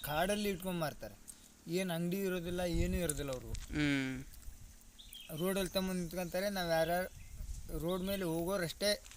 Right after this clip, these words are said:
Speaker 1: ತಗೋಬೇಕದ್ನ.
Speaker 2: ಹಾ.
Speaker 1: ಮಾರ್ಕೆಟ್ ಅಲ್ಲ, ಏನೂ ಅಲ್ಲ. ಅವ್ರ ಮನೆ ಮುಂದೆ ಒಂದ್ ಗಿಡ, ಎರಡು ಗಿಡ ಹಚ್ಚಿರ್ತಾರ, ಒಂದ್ ತೊಗೊಂಬಂದು ಇಟ್ಟಿರ್ತಾರ. ನಾವ್ ತೊಗೊಂಬಂದ್ವಿ ಇವತ್ತು ಎಪ್ಪತ್ತು ರೂಪಾಯಿ ಕೊಟ್ಟು.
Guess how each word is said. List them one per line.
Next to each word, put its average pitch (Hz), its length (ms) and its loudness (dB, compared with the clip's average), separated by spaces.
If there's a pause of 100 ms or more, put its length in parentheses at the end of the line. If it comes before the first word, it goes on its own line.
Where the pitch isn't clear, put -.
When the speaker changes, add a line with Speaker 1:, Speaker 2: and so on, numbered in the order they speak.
(320)
Speaker 1:
ತಗೋಬೇಕದ್ನ. 170 520 0 (400)
Speaker 2:
ಹಾ. 135 340 4
Speaker 1:
ಮಾರ್ಕೆಟ್ 185 400 12
ಅಲ್ಲ, 190 120 4
ಏನೂ 208 340 10
ಅಲ್ಲ. - 140 4 (760)
ಅವ್ರ - 100 8
ಮನೆ 190 200 4
ಮುಂದೆ 220 200 4
ಒಂದ್ 214 200 8
ಗಿಡ, 208 100 8
ಎರಡು 208 260 6
ಗಿಡ 196 140 8
ಹಚ್ಚಿರ್ತಾರ, - 480 8 (760)
ಒಂದ್ 160 120 -2
ತೊಗೊಂಬಂದು 170 360 -2
ಇಟ್ಟಿರ್ತಾರ. 160 320 -4 (520)
ನಾವ್ 165 140 0
ತೊಗೊಂಬಂದ್ವಿ 170 480 0
ಇವತ್ತು 131 220 -6
ಎಪ್ಪತ್ತು 127 220 -6
ರೂಪಾಯಿ - 220 -12
ಕೊಟ್ಟು. - 380 -8